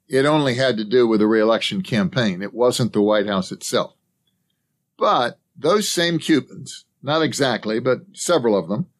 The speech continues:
and Hunt and Liddy, had masterminded a break-in following the leak of the Pentagon Papers.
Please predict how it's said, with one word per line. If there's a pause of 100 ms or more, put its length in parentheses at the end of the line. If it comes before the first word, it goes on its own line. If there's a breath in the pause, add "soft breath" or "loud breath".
(480)
and
Hunt (240)
and
Liddy, (680)
had
masterminded
a
break-in
following
the
leak
of
the
Pentagon
Papers.